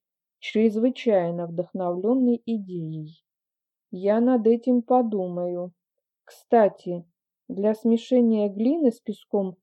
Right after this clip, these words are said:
мне нужна бетономешалка, а она у тебя». «Верну её тебе завтра утром. Мне тоже надо мешать песок с глиной,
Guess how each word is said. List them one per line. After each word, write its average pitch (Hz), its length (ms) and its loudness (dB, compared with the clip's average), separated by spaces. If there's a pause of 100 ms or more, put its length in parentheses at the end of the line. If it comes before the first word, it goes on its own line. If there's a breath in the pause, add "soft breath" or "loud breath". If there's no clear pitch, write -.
(140)
мне 208 260 2
нужна 226 440 2
бетономешалка, 233 1300 2 (160)
а 175 280 0
она 214 340 -2 (120)
у 208 120 -8
тебя». 165 680 -4 (1200)
«Верну 254 440 6
её 185 240 2
тебе 185 280 -4
завтра 196 400 0
утром. 175 480 -6 (340)
Мне 247 240 6
тоже 240 300 0
надо 190 280 -2
мешать 196 480 -4
песок 208 360 -6
с 175 80 -12
глиной, 175 520 -6